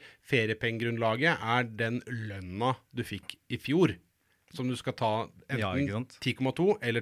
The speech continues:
Speaker 1: tolv prosent av alt ettersom hvor lang ferie du har.
Speaker 2: Helt riktig. Og så
Speaker 1: Her lærer jeg ting.
Speaker 2: Og der er det jo nettopp dette med at, eh, ja, med din journalistbakgrunn, og hvis du hadde hatt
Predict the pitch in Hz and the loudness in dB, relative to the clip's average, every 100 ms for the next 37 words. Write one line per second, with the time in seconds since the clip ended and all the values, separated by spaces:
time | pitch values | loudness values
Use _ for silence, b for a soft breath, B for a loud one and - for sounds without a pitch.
0 | - 123 95 117 113 98 87 107 104 107 | -2 -4 -4 -4 -4 -6 -4 -4 -4 -6
1 | - 101 92 92 87 90 85 85 82 - | -6 -6 -6 -6 -8 -8 -8 -8 -10 -12
2 | - 85 85 82 82 - 95 - 98 98 | -8 -6 -4 -8 -10 -10 -10 -8 -6 -4
3 | 104 151 120 87 80 - _ B B 92 | 0 0 0 -4 -10 -20 _ B B -6
4 | 82 104 - 87 95 80 85 87 87 80 | -4 -4 -4 -4 -4 -6 -6 -8 -8 -8
5 | 82 92 92 - 110 110 110 104 110 110 | -6 -6 -6 -8 -8 -6 -8 -8 -4 -2
6 | 104 101 95 107 101 101 - 101 113 139 | -2 -2 -4 -2 -2 -2 -4 -2 0 0
7 | 139 127 113 110 110 98 98 104 - | 0 -2 -4 -4 -4 -2 -4 -6 -6